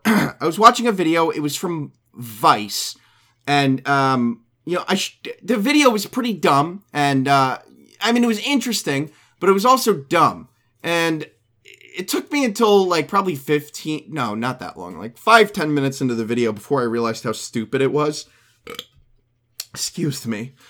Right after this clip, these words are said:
It was talking about regional dialects within the United States, you know what I mean? Regional accents and all that. Uh, number one thing that made me almost click out of the video was they were talking about the Hispanic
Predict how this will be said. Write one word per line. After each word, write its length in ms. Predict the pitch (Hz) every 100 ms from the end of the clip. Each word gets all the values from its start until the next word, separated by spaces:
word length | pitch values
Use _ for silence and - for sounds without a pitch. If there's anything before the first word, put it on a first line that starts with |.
| -
It 100 | -
was 120 | 190
talking 300 | 190 240 240
about 260 | 226 196 139
regional 440 | 135 156 143 180
dialects 600 | 143 113 110 120 143 143
within 260 | 131 135 127
the 80 | 123
United 400 | 120 117 117 104
States, 400 | - 120 135 -
you 60 |
know 120 | 160 160
what 80 |
I 40 | 160
mean? 180 | 160 151
Regional 680 | 135 139 147 151 147 139 - _ _
accents 720 | 120 131 139 - 170 160 - - _ _ _
and 100 | 156
all 140 | 175
that. 340 | 175 185 190 - _ _
Uh, 180 | 143 147
number 340 | 165 208 220
one 580 | 185 156 151 127 120 -
thing 300 | 101 - 139
that 160 | 127 110
made 180 | 131 123
me 140 | 131 -
almost 420 | 147 160 160 139
click 220 | - 143
out 200 | 131 123
of 120 | 113 98
the 80 |
video 480 | 101 123 117 104 101 - _ -
was 400 | 110 123 113 -
they 220 | - 131
were 140 | 135
talking 400 | 139 165 170 175 156
about 400 | 135 127 123 127
the 120 | 120
Hispanic 680 | 131 135 - 165 180 175